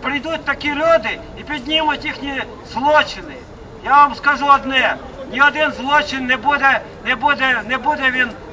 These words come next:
затіяний, або ніхто його знати не буде. Ми всі злочини їхні піднімемо на поверхню. І ви будете виносити вирок,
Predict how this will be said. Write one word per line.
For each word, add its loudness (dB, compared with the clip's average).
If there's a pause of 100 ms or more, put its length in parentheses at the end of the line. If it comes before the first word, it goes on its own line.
затіяний, -2
або 2 (580)
ніхто -4
його 0 (140)
знати 0
не -10
буде. -10 (340)
Ми 0
всі 0
злочини 0
їхні -6 (160)
піднімемо -4
на 2
поверхню. 4 (380)
І 0
ви 8
будете 6
виносити 2
вирок, 2